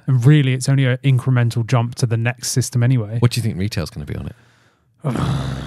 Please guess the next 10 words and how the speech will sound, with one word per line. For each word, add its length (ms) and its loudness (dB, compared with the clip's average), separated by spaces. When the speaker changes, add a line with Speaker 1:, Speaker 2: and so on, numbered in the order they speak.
Speaker 1:
Well, 420 0
what's 320 -4
the 180 0
current 440 2
P 120 2
S 140 0
five 380 0
at 220 -4
now? 520 -4
Speaker 2:
It's 360 -2